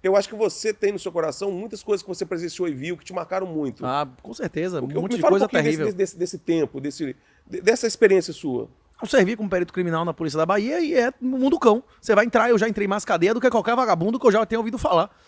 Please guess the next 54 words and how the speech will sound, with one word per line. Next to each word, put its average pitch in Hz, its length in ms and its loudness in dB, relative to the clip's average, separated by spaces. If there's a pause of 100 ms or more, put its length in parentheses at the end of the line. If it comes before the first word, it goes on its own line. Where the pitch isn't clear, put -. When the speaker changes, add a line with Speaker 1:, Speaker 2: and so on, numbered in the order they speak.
(120)
Speaker 2:
Já 269 140 6
entrei 240 260 2
em 247 100 0
cadeia 208 320 4
de 254 140 -2
cem 233 180 0
cidades, 170 440 0
né? 180 100 -6
Em 202 180 -8
dez, 180 200 -2
cem, 214 180 -4
centenas 214 380 0
de 214 80 -8
carceragem, 143 520 0
né? 160 120 -16 (320)
E - 40 -6
eu 294 60 6
lhe 294 80 4
digo, 185 380 0
a - 80 -6
carceragem 196 480 2
em 208 40 -2
qualquer 220 200 -2
lugar 214 180 0
do 185 80 -4
mundo 190 180 -2
tem 220 100 2
o - 20 -2
mesmo 233 200 2
cheiro, 170 280 2
só 190 120 -2
muda 214 180 4
a - 20 -18
proporção 165 580 0 (260)
entre 185 220 -2
suor, 196 460 4
urina, 190 480 0
não 180 80 -4
é 190 80 -2
isso? 226 240 -6 (160)
Fezes, 185 500 2
sangue, 190 340 -2
aquela, 196 320 2
é, 196 240 4 (160)
aqueles 262 300 0
cheiros 233 260 4
base. 170 360 4 (120)
Speaker 1:
Sim. - 120 -10
Speaker 2:
Nesse 349 240 2
lugar 233 220 0
aí 208 60 2
eu 262 100 4
fumaria, 214 500 0
viu? 196 140 -4